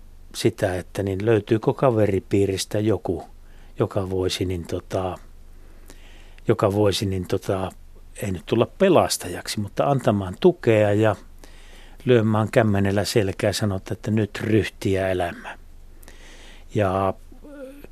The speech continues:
vaikka sitä itse, itse luuleekin olevansa ehkä vahvoilla, jos tota asiat näyttää, että ne rupeaa järjestäytymään, niin, järjestymään, niin itselleni ainakin oli hirmuisen suuri merkitys sillä, että löytyi niin tota yksi kaveri,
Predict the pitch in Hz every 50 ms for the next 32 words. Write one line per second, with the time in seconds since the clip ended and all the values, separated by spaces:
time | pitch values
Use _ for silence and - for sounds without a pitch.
0 | - - - - - - - 120 127 139 135 - - - 107 98 107 101 101 113
1 | 110 131 139 131 120 - - 120 123 127 - 151 143 139 - - 120 127 139 151
2 | 147 131 120 110 110 110 131 120 117 120 120 117 113 117 107 123 131 120 123 101
3 | - - 120 117 127 131 123 117 - - 117 107 110 107 104 107 107 110 107 -
4 | - - 113 - - 113 110 - - - 131 113 107 117 113 107 104 - - 123
5 | 110 110 - - - 113 104 - - 113 107 110 110 113 104 - - 117 113 113
6 | 123 - - 131 131 120 113 107 98 90 - - - 98 92 - - 98 98 101
7 | 101 101 104 113 123 - - 147 143 131 120 98 - - - 104 104 104 98 104
8 | 107 104 - - - - - - - - - - - - - 165 143 - - -
9 | 90 95 98 113 139 160 151 143 123 107 - - 110 113 107 101 104 98 95 107
10 | 131 139 127 120 110 104 95 - 110 95 - - 113 104 104 98 98 104 101 95
11 | 92 95 95 101 98 - - - 110 95 95 90 92 90 - - - 113 - -
12 | - - - - - - - - - - - - 123 113 107 98 - 110 98 101
13 | 98 92 - 107 - - 110 110 - 143 - - - - - 113 98 90 90 87
14 | 85 87 82